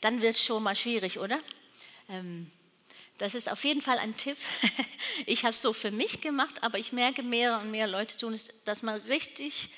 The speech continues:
also ich sehe dann nicht mehr ganz so viele, äh, Nachrichten, die so, pff, dramatisch sind und ich gucke sehr genau, wo im Internet ich meine News herhole. Mein Mann ist auch immer streng mit mir. „Wo hast du's her, Miriam? Wo hast du's gehört? Wo hast du's gelesen?“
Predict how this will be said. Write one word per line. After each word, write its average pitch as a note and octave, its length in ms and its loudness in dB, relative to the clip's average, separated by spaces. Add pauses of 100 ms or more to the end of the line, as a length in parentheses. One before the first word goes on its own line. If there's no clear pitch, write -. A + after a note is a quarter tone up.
(160)
also G3+ 220 -4
ich A#3 160 2
sehe C#4 180 2
dann A3+ 160 4
nicht A#3+ 160 -2
mehr A#3+ 140 -2
ganz B3+ 180 2
so C4 80 -4
viele, A3+ 400 -2 (480)
äh, F3 320 -2 (160)
Nachrichten, A3 600 -4
die G#3 120 -4
so, G#3 140 -6
pff, - 320 -4
dramatisch A3 480 0
sind A3 320 -2
und G3+ 120 -4
ich - 160 -2
gucke E4+ 300 2
sehr C4 200 6
genau, B3+ 300 2
wo B3 80 2
im B3 120 0
Internet C4 600 2 (240)
ich - 140 -4
meine G#3+ 240 2
News A3+ 400 2
herhole. A3+ 540 2 (720)
Mein F#3 160 -4
Mann F#3 180 2
ist - 160 0
auch F3+ 120 -2
immer A3 200 0
streng - 320 -2
mit B3 140 -6
mir. B3 260 -2
„Wo C4 240 -2
hast D4+ 160 2
du's - 160 2
her, D#4 100 4
Miriam? C#4+ 280 2
Wo A#3 100 -2
hast C#4 220 -2
du's - 160 -4
gehört? C#4+ 280 -2
Wo C#4 60 0
hast C#4+ 160 4
du's D4+ 140 -2
gelesen?“ D4+ 400 4